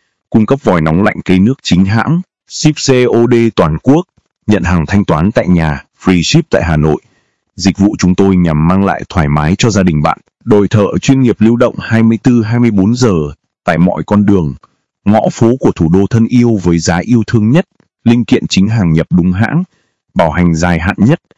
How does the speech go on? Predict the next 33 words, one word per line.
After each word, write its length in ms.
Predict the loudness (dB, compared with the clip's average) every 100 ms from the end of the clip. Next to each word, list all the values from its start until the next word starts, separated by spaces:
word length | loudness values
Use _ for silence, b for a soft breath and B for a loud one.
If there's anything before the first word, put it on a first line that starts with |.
| _ _ _ _
Đến 220 | 0 2
với 160 | 2 0
chúng 180 | 0 0
tôi, 240 | 2 2
bạn 180 | 0 -4
sẽ 140 | -6 -4
thấy 240 | -2 -2
sự 200 | 0 -4
khác 220 | -2 -2 0
biệt, 220 | 0 -2 _ -2
luôn 340 | 0 2 2
luôn 220 | 2 2
dẫn 240 | 0 0 0
đầu 260 | 0 0 0
về 240 | -2 0
chất 220 | -2 0
lượng, 240 | 0 0 -2
giá 180 | -2 -2
cả 400 | -2 -2 -4 -6
cũng 200 | -2 0
như 120 | 0 0
phong 200 | -2 0
cách 200 | -2 -2
dịch 220 | -4 -2
vụ. 200 | -2 -2 _ _ _ -2
Mọi 200 | 0 0
chi 140 | -2 0
tiết, 220 | 0 0
quý 140 | -2
khách 240 | 0 -2 0
liên 180 | 0 2
hệ. 200 | 0 -4 _ _ _
Sửa 320 | -6 -2 -2